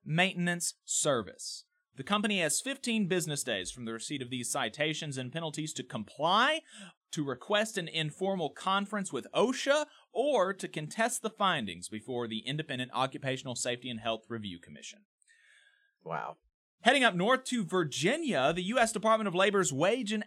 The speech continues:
Speaker 1: Hour Division found that an employer violated multiple requirements of the H two A agricultural worker program by failing to do the following. They failed to compensate fifty-five workers,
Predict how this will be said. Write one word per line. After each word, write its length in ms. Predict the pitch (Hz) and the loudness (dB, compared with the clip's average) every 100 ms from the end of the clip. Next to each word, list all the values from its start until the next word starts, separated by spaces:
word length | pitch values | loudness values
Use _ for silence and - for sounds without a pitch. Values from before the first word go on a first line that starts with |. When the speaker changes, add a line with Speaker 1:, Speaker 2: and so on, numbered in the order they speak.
| - | 2
Speaker 1:
Hour 320 | 240 302 277 | 4 4 4
Division 580 | 170 131 117 107 87 82 | 0 0 -2 -4 -8 -4
found 360 | 139 131 131 131 | 0 2 2 2
that 260 | 131 127 - | 2 2 -4
an 160 | 131 131 | -2 0
employer 560 | 120 - 175 185 180 143 | -2 -4 -2 2 0 2
violated 680 | 151 208 233 190 180 170 | 2 4 2 0 0 -2
multiple 600 | 147 175 262 311 294 269 | 0 2 2 2 -2 0
requirements 840 | 233 - 254 277 262 110 - - - | -2 -2 -2 0 -2 -4 -8 -10 -2
of 180 | 120 117 | 0 0
the 160 | 117 - | 0 2
H 320 | 165 170 - | 2 0 -8
two 240 | 185 202 - | -6 -4 0
A 280 | 156 185 - | 2 0 2
agricultural 920 | 151 185 208 - 214 214 - 226 220 | 2 2 -4 -6 -8 -6 -4 -4 -4
worker 380 | 165 196 196 160 | -2 -4 -4 -8
program 640 | 110 120 101 98 82 65 - | -6 -4 -4 -4 -6 -8 -6
by 180 | 104 104 | -6 0
failing 500 | 185 202 214 208 208 | 2 2 2 0 -2
to 100 | 185 | -4
do 380 | 127 123 123 127 - - | -2 0 -2 -4 -10 -10
the 100 | - | 0
following. 640 | 175 180 170 120 80 - _ _ _ - | 4 4 4 2 -2 -8 _ _ _ -8
They 160 | - 110 | -4 -2
failed 300 | 135 147 143 | 2 0 0
to 100 | 123 | -4
compensate 600 | 135 147 160 156 143 147 | -2 -2 -2 -2 -2 -2
fifty-five 800 | - 202 233 262 226 180 147 123 | -4 -4 -4 -8 -4 0 2 0
workers, 520 | 104 98 95 110 131 | -4 -6 -6 -10 -10